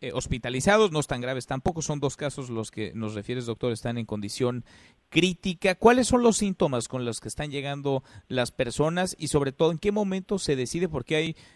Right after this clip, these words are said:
eh, un sinnúmero de preguntas en torno a la pr-, a prueba, las pruebas para confirmar el covid diecinueve.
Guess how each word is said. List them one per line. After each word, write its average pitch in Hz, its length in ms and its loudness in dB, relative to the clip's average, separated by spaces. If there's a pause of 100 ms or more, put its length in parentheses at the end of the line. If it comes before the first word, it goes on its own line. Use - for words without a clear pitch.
eh, 120 200 -6 (280)
un 139 200 -16
sinnúmero 156 360 -2
de 123 80 2
preguntas 135 380 -4
en 113 100 -6
torno 139 200 -4
a 135 40 -4
la 117 140 -4
pr-, - 240 -6
a 117 100 0
prueba, 127 480 4
las 110 220 -4
pruebas 135 340 4
para 110 180 -4
confirmar 117 440 -4
el 123 100 -6
covid 117 300 -4
diecinueve. 123 560 -4